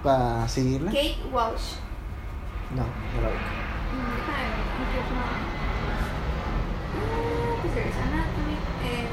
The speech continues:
Speaker 2: en The Umbrella Academy.
Speaker 1: Ah, ¿salió en Umbrella Academy?
Speaker 2: Pues aquí
Speaker 1: No la he
Speaker 2: dice que
Speaker 1: visto.
Speaker 2: sí. <laughs> Ay, yo tampoco.
Speaker 1: Dice, mi hermana sí la ha visto y
Speaker 2: Ok.
Speaker 1: que a él sí le gusta y que no sé qué, que está
Speaker 2: Sí,
Speaker 1: chido.
Speaker 2: no me salen otras como que sean, que, que digas tú, "Ay, ya sé".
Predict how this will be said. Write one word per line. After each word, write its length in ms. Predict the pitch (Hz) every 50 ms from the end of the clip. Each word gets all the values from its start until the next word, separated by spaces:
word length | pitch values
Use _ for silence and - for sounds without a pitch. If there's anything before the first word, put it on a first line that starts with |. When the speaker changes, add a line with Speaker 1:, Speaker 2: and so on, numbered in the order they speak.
| - - -
Speaker 2:
en 80 | -
The 60 | 240 226
Umbrella 280 | 220 226 233 240 254
Academy. 440 | 254 254 269 285 294 247 - - - - - - - - - - - - - - - - - - - - - - - - - - -
Speaker 1:
Ah, 160 | 160 180 208 214
¿salió 220 | 202 180 175 190
en 60 | 208
Umbrella 240 | 208 202 208 208 214
Academy? 260 | 202 214 226 247 277 277 - - -
Speaker 2:
Pues 120 | 240 233 233
aquí 260 | 254 262 - - 330 170
Speaker 1:
No 140 | 165 175
la 80 | 175 156
he 40 | 147
Speaker 2:
dice 160 | 143 139 -
que 60 | 147
Speaker 1:
visto. 100 | 139 - - - - - - - - - - - -
Speaker 2:
sí. 80 | - 381 392 453
<laughs> 60 | 440
Ay, 100 | - -
yo 40 | -
tampoco. 240 | 440 - - - - - - - - - - - - - - - - -
Speaker 1:
Dice, 260 | 156 160 - 196 185 170
mi 120 | 165 151
hermana 200 | 147 156 185 196
sí 140 | - 185 165
la 140 | 165 165 156
ha 40 |
visto 260 | 151 151 151 - - 156 151
y 140 | 139 131 127
Speaker 2:
Ok. 480 | 120 - - - - - - - - -
Speaker 1:
que 60 | 131
a 60 | 123
él 140 | 123 135 143 139
sí 120 | - 156
le 80 | 147 147
gusta 340 | 139 147 147 - - 156 143
y 120 | 139 131 120 -
que 320 | 123 120 113 107 107 104 98
no 80 | - 120
sé 120 | - - - -
qué, 220 | - - - - -
que 60 | -
está 160 | - - -
Speaker 2:
Sí, 140 | - - 339
Speaker 1:
chido. 140 | 339 349 359
Speaker 2:
no 80 | 370 453
me 60 | 494
salen 260 | 508 508 466 440 440 427
otras 180 | 427 415 427 415
como 200 | - 359 269 -
que 100 | - 254
sean, 300 | - 240 233 233 240 254 269 269 - - - - -
que, 260 | - - - - - - -
que 100 | - - -
digas 200 | 117 117 - - -
tú, 60 | - - -
"Ay, 180 | 190 196 - 190
ya 80 | - -
sé". 80 | -